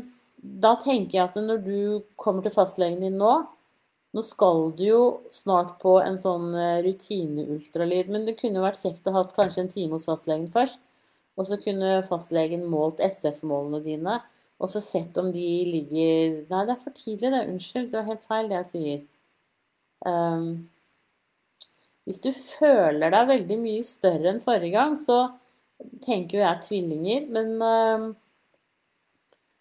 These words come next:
kan du ikke snakke litt med fastlegen din om det da? Det vil uansett vise seg på rutineultralyden.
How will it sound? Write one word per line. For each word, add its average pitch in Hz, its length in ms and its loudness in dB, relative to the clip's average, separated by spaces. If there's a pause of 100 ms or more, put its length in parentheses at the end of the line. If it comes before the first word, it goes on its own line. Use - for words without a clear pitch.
kan 240 100 0
du 240 60 -2
ikke 262 160 -8
snakke 269 240 -2
litt 185 160 -2
med 220 80 -4
fastlegen 180 480 2
din 214 140 -4
om 214 280 0
det 254 220 2
da? 294 160 0 (520)
Det 220 80 2
vil 220 300 0
uansett 196 340 0
vise 180 320 -6
seg 160 240 -2
på 180 100 6 (220)
rutineultralyden. 147 1500 -4